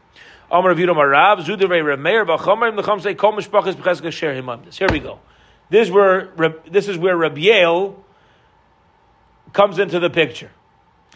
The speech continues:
Se-, this Mishnah is Reb Yehuda Amar Rav. Says the Chachamim,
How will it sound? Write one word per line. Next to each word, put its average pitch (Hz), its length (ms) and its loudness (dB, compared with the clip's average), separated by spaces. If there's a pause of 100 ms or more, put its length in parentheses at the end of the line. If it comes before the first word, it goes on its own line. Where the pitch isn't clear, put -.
(540)
Se-, 233 400 -2
this 277 520 0
Mishnah 196 880 0
is 190 240 2
Reb 185 120 2
Yehuda 233 180 0
Amar 220 160 4
Rav. 196 260 4
Says 302 300 4
the 285 120 4
Chachamim, 247 560 0